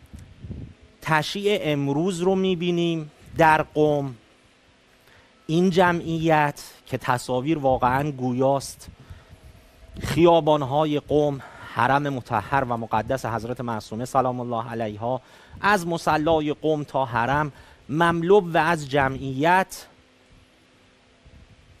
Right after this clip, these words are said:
فقط یک سوال دارم و اون هم این که چرا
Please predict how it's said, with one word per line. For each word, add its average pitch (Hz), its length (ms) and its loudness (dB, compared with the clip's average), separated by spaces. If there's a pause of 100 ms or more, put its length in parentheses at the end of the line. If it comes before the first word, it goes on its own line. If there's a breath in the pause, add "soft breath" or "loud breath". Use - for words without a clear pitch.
(520)
فقط 190 260 2
یک 233 200 -4
سوال 117 320 0
دارم 92 360 -6 (840)
و 123 60 -4
اون 151 180 -2
هم 170 160 0
این 165 240 -4
که 156 280 4 (1300 loud breath)
چرا 226 520 6